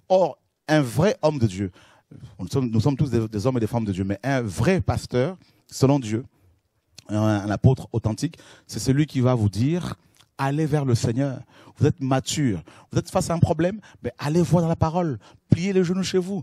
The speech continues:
Faites confiance au Seigneur. Voilà la maturité. Et un chrétien mature, c'est quelqu'un, c'est un, c'est une personne qui, quand, euh, il se retrouve face, homme, homme ou femme, hein, il se retrouve face à un problème donné, au lieu d'aller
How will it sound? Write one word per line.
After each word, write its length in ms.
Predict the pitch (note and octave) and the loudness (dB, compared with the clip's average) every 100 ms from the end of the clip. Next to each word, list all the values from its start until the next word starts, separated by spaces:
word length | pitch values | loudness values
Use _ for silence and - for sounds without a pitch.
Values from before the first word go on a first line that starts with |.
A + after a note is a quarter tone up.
| - | -10
Faites 320 | _ - G3+ - | _ -4 -4 0
confiance 320 | F#3+ F3+ F#3+ | -2 0 2
au 60 | |
Seigneur. 420 | F3 F#3 F#3+ F#3+ D3+ - - | 2 2 0 -2 -4 -12 -2
Voilà 220 | F3 A3 | 2 2
la 40 | |
maturité. 560 | F3 D3 D3+ C3+ D3 C3+ | 2 2 2 0 0 0
Et 60 | F#3+ | 0
un 80 | |
chrétien 300 | G3 G3+ A#3 | 0 -2 0
mature, 280 | G#3 F3+ - | 2 2 0
c'est 100 | F3+ | -4
quelqu'un, 360 | D#3+ C#3+ F3+ G3+ - - | -4 -4 -4 -6 -10 -4
c'est 120 | D#3+ | -2
un, 60 | E3 | 0
c'est 180 | D#3 | -2
une 80 | F#3 | 0
personne 380 | F3 C3 F#3 F#3 - - - | 2 2 0 -2 -10 -20 -6
qui, 340 | A#3 A#3 G#3 | 0 0 0
quand, 360 | - F#3 F3+ E3 | -2 -4 -2 -2
euh, 100 | C3+ _ _ | -2 _ _
il 80 | D3+ | -6
se 120 | D#3+ | -2
retrouve 300 | D#3 - F#3 | -2 -2 -4
face, 460 | - G3+ - - - _ _ _ - F#2+ - | 0 2 2 0 -4 _ _ _ -18 -12 -2
homme, 320 | C3+ C3+ A2+ | 0 0 -6
homme 160 | - C#3 | -2 -2
ou 40 | |
femme, 260 | B2+ F3+ D3 | 2 2 0
hein, 60 | C3 | -4
il 40 | |
se 60 | C3+ | -8
retrouve 160 | C#3 | -6
face 160 | D#3+ D3+ | -6 -4
à 60 | |
un 40 | B2+ | -4
problème 320 | - C3+ C3+ | -2 -2 -2
donné, 280 | A#2 C#3+ A3+ - _ _ _ | -2 -4 -8 -18 _ _ _
au 80 | E3+ | 0
lieu 120 | F#3+ | 2
d'aller 440 | G3+ E3+ F#3 F3+ | 2 2 2 0